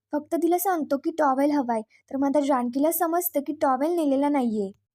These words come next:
पण मात्र जानकी काही बोलत नाही. तिला ऋषिकेशचा बरोबर जशास तसा बदला घ्यायचा असतो. ती सुद्धा आता मध्ये अडून पडलेली असते आणि ऋषिकेश सुद्धा अडून पडलेला असतो. आता इकडे जानकी लगेच ऋषिकेशला म्हणते, "टॉवेल कधी आतमध्ये नसतोच,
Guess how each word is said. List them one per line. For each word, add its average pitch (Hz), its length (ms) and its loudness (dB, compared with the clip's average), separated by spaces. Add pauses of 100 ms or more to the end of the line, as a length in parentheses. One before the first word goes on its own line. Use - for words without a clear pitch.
(120)
पण 311 100 2
मात्र 302 360 4
जानकी 320 420 0
काही 285 460 0
बोलत 294 360 2
नाही. 247 140 -2 (260)
तिला 269 160 0
ऋषिकेशचा 285 600 0
बरोबर 262 420 0
जशास 285 480 -2
तसा 330 160 0
बदला 262 360 0
घ्यायचा 262 360 0
असतो. 247 400 -4 (360)
ती 311 120 2
सुद्धा 294 300 0
आता 262 200 0
मध्ये 269 260 2
अडून 294 260 2
पडलेली 302 400 2
असते 330 300 -2 (320)
आणि 277 120 -2
ऋषिकेश 302 440 0
सुद्धा 262 380 0
अडून 269 240 0
पडलेला 262 440 0
असतो. 262 400 -4 (180)
आता 254 200 0
इकडे 330 300 4
जानकी 262 440 0
लगेच 330 300 0
ऋषिकेशला 311 480 0
म्हणते, 311 360 0 (320)
"टॉवेल 269 300 2
कधी 302 360 0
आतमध्ये 262 380 -4
नसतोच, 294 560 -4